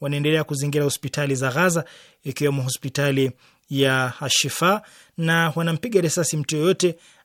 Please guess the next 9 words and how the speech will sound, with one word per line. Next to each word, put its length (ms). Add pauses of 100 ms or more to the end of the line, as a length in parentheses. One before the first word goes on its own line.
(640)
anayejaribu 480
kuondoka 540 (380)
au 220
kuingia 340
katika 260
majengo 500 (340)
ya 140
hospitali 540
hiyo. 240